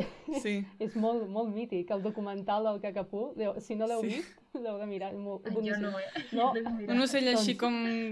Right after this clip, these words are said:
Speaker 1: grosset i de color verd, no? Que va
Speaker 2: Sí, sí,
Speaker 1: caminant
Speaker 2: sí.
Speaker 1: molt, de forma molt
Speaker 2: És
Speaker 1: graciosa.
Speaker 2: és el lloro més gran que existeix, el més gordo, i no vola,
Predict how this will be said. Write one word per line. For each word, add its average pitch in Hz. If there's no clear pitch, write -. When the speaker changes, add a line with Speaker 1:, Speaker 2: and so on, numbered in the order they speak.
Speaker 1:
grosset 233
i 226
de 226
color 220
verd, 220
no? 208
Que 214
va 202
Speaker 2:
Sí, -
sí, 220
Speaker 1:
caminant 208
Speaker 2:
sí. 220
Speaker 1:
molt, 220
de 214
forma 214
molt 220
Speaker 2:
És 202
Speaker 1:
graciosa. 196
Speaker 2:
és 233
el 254
lloro 254
més 226
gran 233
que 220
existeix, 214
el 196
més 220
gordo, 240
i 208
no 202
vola, 170